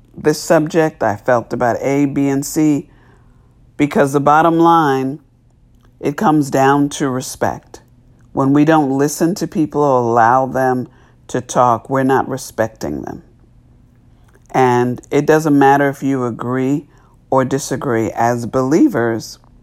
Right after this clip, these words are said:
we should listen. Now, if someone is spewing, again, someone is spewing something that is against your belief, against your religion,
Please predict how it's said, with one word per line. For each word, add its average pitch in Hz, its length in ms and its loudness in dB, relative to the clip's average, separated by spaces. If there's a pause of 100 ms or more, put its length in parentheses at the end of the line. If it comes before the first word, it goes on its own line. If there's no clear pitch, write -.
(500)
we 143 320 0
should 135 540 -2 (380)
listen. - 560 -6 (840)
Now, 127 400 -2
if 131 140 -4
someone 156 460 4
is 165 140 4
spewing, 156 640 0
again, 131 580 0 (380)
someone 143 440 2
is 143 140 0
spewing 147 580 0
something 135 680 -2
that 127 180 2
is 123 180 -2
against 123 560 -2
your 131 140 -2
belief, 135 540 -2
against 123 440 -6
your 107 80 -4
religion, 143 640 -2